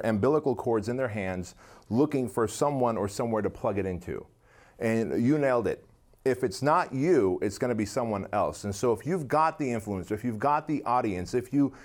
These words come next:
have the talent but maybe don't have the audience yet and aren't willing to do the work to build that audience, then the people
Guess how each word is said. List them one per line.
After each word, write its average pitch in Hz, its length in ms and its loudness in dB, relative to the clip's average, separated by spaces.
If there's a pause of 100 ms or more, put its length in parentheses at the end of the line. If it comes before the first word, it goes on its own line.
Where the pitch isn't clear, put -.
(160)
have 180 180 2
the 170 80 0
talent 170 400 0
but 147 100 0
maybe 156 220 2
don't 147 280 0
have 156 220 -2
the 151 120 -2
audience 101 420 -2
yet 98 140 0
and 120 100 -2
aren't 135 140 -2
willing 147 280 0
to 143 80 -2
do 113 160 -2
the 135 80 2
work 127 340 0
to - 80 -2
build 107 200 0
that 95 140 2
audience, 92 500 0 (540)
then 135 260 2
the 127 100 2
people 120 760 0